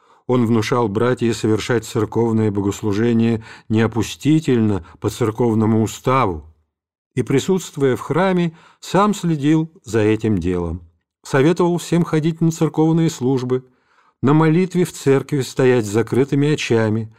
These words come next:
во внутреннем внимании. Открывать же разве тогда, как уныешь или сон отягощать станет.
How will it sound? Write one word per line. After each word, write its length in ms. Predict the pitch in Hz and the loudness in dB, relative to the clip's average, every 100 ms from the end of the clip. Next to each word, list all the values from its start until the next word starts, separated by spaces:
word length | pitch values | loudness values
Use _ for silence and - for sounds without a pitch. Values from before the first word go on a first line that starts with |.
| _ _ | _ _
во 140 | 101 104 | 0 2
внутреннем 600 | 104 120 127 127 131 123 | 2 2 2 0 0 0
внимании. 680 | 127 104 98 98 92 92 _ _ _ _ _ _ - | 0 -2 -2 -6 -8 -12 _ _ _ _ _ _ -8
Открывать 640 | 123 - 135 143 175 117 | -6 0 2 2 2 0
же 160 | 101 | 0
разве 300 | 95 123 127 | 0 0 -2
тогда, 500 | 123 135 127 151 151 - - _ | -2 -2 0 0 -2 -6 -20 _
как 400 | 156 160 - - | -4 -4 -6 -4
уныешь 760 | 165 175 190 180 90 76 - _ _ - | 0 2 2 0 -2 -6 -14 _ _ -4
или 160 | 170 | -2
сон 320 | 170 - 196 131 | 0 0 2 2
отягощать 640 | 104 101 110 - 113 85 | 0 -2 -2 -2 -4 -4
станет. 500 | - - 95 82 | -10 -10 -8 -8